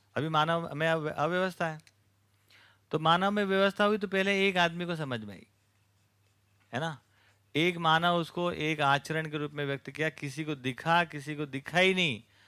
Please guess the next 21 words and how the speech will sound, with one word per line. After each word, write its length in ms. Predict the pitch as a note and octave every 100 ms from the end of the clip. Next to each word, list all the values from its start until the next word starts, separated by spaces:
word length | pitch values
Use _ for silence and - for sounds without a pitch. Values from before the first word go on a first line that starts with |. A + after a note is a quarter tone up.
| _ -
क्योंकि 220 | D3 E3+
वो 60 |
बहुत 240 | D#3+ E3 E3+
ही 60 |
मिनिएचर, 800 | F3+ F3+ F3+ F#3+ G3 F#3 F#3+ F3
मिनिएचर 540 | D3 D#3+ F3 F3 F3+ F3+
का 120 | F#3+
भी 120 | F#3+
मिनी 260 | F#3 F3+ F#3+
मिनी 200 | F#3 F#3
मॉडल 320 | F3+ D#3 C#3+
है 80 | A2+
वो। 180 | G2 F2+ _ _ _ _ -
मिनिएचर 380 | C3 D3 D3 D#3+
बोलना 320 | D3+ D3 D3
मतलब 260 | C#3 D3+
क्या 180 | D3 D3
बोलेंगे 300 | C3+ A2 G2+
उसको, 200 | F2+ -
बहुत 200 | A2+ C3+
ही, 160 | C3